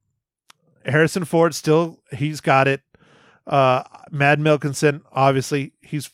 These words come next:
fucking fantastic. Antonio Banderas was great. Uh, I mean, did you love that scuba diving section, Mike? I mean, I know that's what you like to do for a hobby. In,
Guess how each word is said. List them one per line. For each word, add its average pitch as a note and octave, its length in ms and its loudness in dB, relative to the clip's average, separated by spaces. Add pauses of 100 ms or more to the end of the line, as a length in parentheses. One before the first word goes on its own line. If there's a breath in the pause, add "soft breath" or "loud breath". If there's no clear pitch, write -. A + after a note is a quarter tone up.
(140)
fucking D3 300 0
fantastic. C3 680 -2
Antonio D3+ 500 0
Banderas C#3+ 600 0
was A#2 140 -6
great. C#3 420 -2 (380 loud breath)
Uh, C#3 300 2
I E3 120 -2
mean, E3+ 160 -2
did E3+ 180 -4
you C4 80 2
love F#3+ 240 2
that F#3+ 160 2
scuba G3 300 0
diving G#3 400 0 (320)
section, G3+ 460 0
Mike? G3+ 320 -2 (120)
I D#3 60 -4
mean, D3 180 -2
I D3 80 2
know F3 160 4
that's F#3 240 -4
what D#3+ 340 -2
you D#3+ 100 0
like D#3+ 200 2
to D#3 80 -14
do D#3+ 140 -2
for E3 140 -2
a C3 100 2
hobby. D3+ 340 0 (640 loud breath)
In, D#3 380 -2